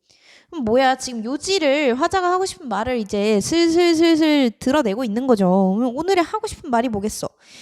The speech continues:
영수증은 환경과 너의 건강 모두를 망친다가 주제가 되겠지. 오케이? 자, 그러면은 도대체 어떻게 망치는지 한번 볼게요. 자,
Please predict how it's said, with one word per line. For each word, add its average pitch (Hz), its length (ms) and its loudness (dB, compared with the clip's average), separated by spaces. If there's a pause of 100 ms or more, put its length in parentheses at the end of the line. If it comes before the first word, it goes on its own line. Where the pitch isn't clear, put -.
(200)
영수증은 247 920 2 (360)
환경과 427 840 -2
너의 214 180 0
건강 214 380 -8
모두를 220 320 -10
망친다가 208 1500 -14
주제가 240 320 -2
되겠지. - 600 -4 (880)
오케이? - 340 -2 (520)
자, 311 100 0
그러면은 381 520 0
도대체 277 280 -2
어떻게 262 220 0
망치는지 254 420 -4
한번 294 180 -8
볼게요. 233 500 -4
자, - 120 -4